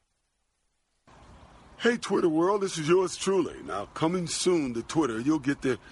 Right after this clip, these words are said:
read all my thoughts and opinions on just about everything. Now, there's a lot of fake O J accounts out there, so this one, at the real O J thirty-two, is the only official one. So,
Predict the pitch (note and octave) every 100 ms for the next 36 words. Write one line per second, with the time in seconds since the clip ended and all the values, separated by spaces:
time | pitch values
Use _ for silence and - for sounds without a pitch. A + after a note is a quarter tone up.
0 | - - - D#3+ G#3+ E3 E3+ G3+ F3+ E3
1 | C3+ C3+ C3+ B2+ B2 D#3 C#3+ C3 A2+ C#3
2 | D3 A#3+ - D3 A#2 C#3+ C#3 A#2+ B2 A#2+
3 | G2+ E2+ - F2 C2 - - - - A#2+
4 | B2+ B2+ A#2+ D#3 F#3 C3+ - E3 C3+ C#3+
5 | A#2+ A#2+ G2+ - C3+ A#2 A2+ F2+ - G2+
6 | G2+ - - - C3 A#2+ E3 A3+ A#2+ E2+
7 | - - - - - - C3 C#3 C3 A#2
8 | F3+ G#3+ G3+ G3 E3 F#3 G3 - F3+ F3
9 | D3+ F#3 E3+ B2+ C3+ D3 D#3+ C#3+ B2 -
10 | E3 - C3 A2+ A#2 D#2+ - - - -
11 | - - G2+ G#2